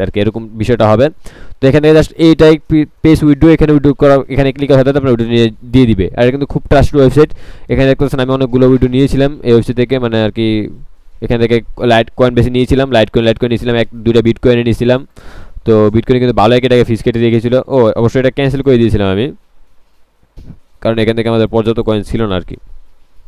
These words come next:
first of all। তো এখান থেকে, আহ, আপনারা,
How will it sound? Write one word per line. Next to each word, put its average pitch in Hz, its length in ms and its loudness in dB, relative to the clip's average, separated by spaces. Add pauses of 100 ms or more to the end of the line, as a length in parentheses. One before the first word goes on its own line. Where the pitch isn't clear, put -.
(400)
first 95 220 -2
of 78 80 -6
all। 78 100 -8 (420)
তো 127 140 0
এখান 139 200 0
থেকে, 147 180 2 (240)
আহ, 120 220 4 (560)
আপনারা, 135 280 2